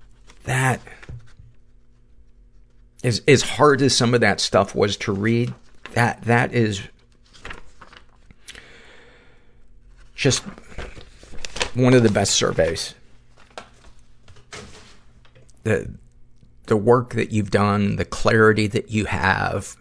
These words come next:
the, the healing that you've experienced, that just made me, made me smile. Despite the, the horror.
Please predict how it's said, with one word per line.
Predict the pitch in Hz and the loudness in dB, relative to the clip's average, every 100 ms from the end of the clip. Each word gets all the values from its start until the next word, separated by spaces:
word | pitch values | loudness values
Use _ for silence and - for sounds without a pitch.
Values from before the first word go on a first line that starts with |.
| - | -10
the, | 80 - - - - | -8 -8 -20 -20 -10
the | 80 | -8
healing | - - 131 131 131 123 123 120 | -6 -4 -2 0 0 0 0 -2
that | 123 120 | -4 -4
you've | - 117 104 | -4 -4 -4
experienced, | 101 - - 107 107 110 113 - - | -6 -6 -4 -2 0 -2 -4 -6 -4
that | 104 98 85 - | -2 -2 -4 -8
just | - 87 - - - - - - - - - - - - - - - - - - - - - - | -8 -6 -8 -12 -18 -20 -20 -20 -20 -20 -20 -20 -20 -20 -20 -20 -20 -20 -20 -20 -20 -20 -20 -10
made | 104 104 104 | -2 0 0
me, | 104 98 - - - - - - - - - - - - - - | -2 -4 -6 -18 -20 -20 -20 -20 -20 -20 -20 -20 -20 -20 -20 -10
made | 80 92 | -6 -4
me | 95 | -4
smile. | 95 - 82 - - - - - - - - - - - - _ _ _ _ _ _ _ - | -2 -2 -4 -6 -8 -10 -20 -20 -20 -20 -20 -20 -20 -20 -20 _ _ _ _ _ _ _ -8
Despite | 98 - - 110 - - | -6 -2 2 2 0 -6
the, | - - - - - | -6 -6 -10 -20 -20
the | 123 90 | -6 -4
horror. | 85 - 71 - 85 | -2 -2 -2 -4 -8